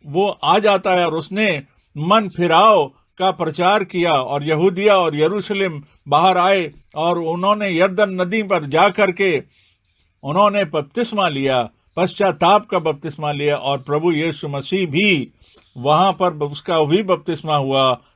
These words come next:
यूहन्ना के द्वारा उसका भी बपतिस्मा हुआ। और जो उस समय पर उन्होंने, जिन्होंने उसका, उसकी, <clears throat> उस समय की वाचा का, उस समय के वादों का विश्वास किया, उन्होंने परमेश्वर पर, खुदावंद पर,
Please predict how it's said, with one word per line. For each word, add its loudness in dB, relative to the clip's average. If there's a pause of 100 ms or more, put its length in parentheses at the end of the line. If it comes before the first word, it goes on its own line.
(100)
यूहन्ना -2
के -6
द्वारा 2
उसका -2
भी -2
बपतिस्मा -4
हुआ। -2 (600)
और 2
जो 4
उस 0
समय -2
पर -2 (160)
उन्होंने, -2
जिन्होंने 0
उसका, -6 (360)
उसकी, 0 (360)
<clears throat> 2
उस -4
समय 0
की 0
वाचा 4
का, 2
उस -4
समय -4
के -6
वादों 0
का 0 (520)
विश्वास 2
किया, 2 (840)
उन्होंने 0
परमेश्वर 0
पर, -2
खुदावंद 0
पर, -2